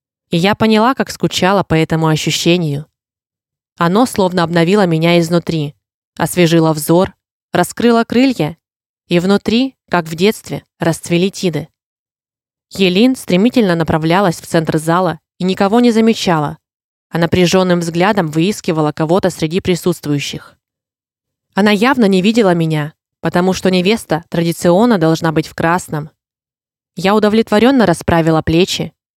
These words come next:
непринуждённо улыбнулась Воргу, наслаждаясь его взглядом, обещающим страстную ночь,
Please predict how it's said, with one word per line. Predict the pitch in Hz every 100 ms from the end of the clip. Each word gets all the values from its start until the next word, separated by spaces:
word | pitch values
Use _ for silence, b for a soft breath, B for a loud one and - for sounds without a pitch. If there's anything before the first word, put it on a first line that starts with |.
| _
непринуждённо | 180 185 208 214 185 254 277 190
улыбнулась | 175 165 170 160 -
Воргу, | 160 175 190 156 160 _ -
наслаждаясь | 165 175 170 160 214 202 -
его | 160 156
взглядом, | 151 - 165 180 160 147 - _ _
обещающим | 165 160 151 - 175 190 - 156
страстную | - 160 156 165 160
ночь, | 156 180 -